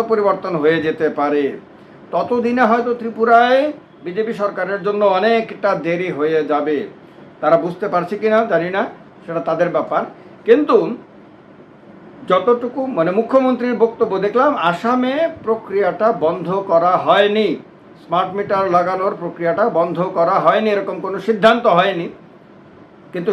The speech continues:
সিদ্ধান্ত হবে কি না সেটাই দেখার বিষয় এখন,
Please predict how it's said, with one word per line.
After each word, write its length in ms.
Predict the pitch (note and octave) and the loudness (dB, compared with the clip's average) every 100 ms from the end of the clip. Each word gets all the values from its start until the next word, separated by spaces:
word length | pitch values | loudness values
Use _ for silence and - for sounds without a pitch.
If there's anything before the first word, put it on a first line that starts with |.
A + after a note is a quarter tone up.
| - | -4
সিদ্ধান্ত 400 | E3+ F3 G#3 B3 G#3+ G#3+ - - - - | -2 0 2 2 2 0 -6 -20 -10 2
হবে 240 | G3 C4+ E4 D4 | 4 6 4 2
কি 100 | B3+ | 0
না 80 | E3+ - - - - - - - - | 0 -2 -10 -20 -20 -20 -20 -20 -8
সেটাই 240 | G#3 A#3+ G3+ | 0 4 4
দেখার 240 | F#3 F3+ E3 | 4 2 0
বিষয় 240 | D#3+ D3+ D3+ | -2 0 -2
এখন, 160 | D#3+ | -2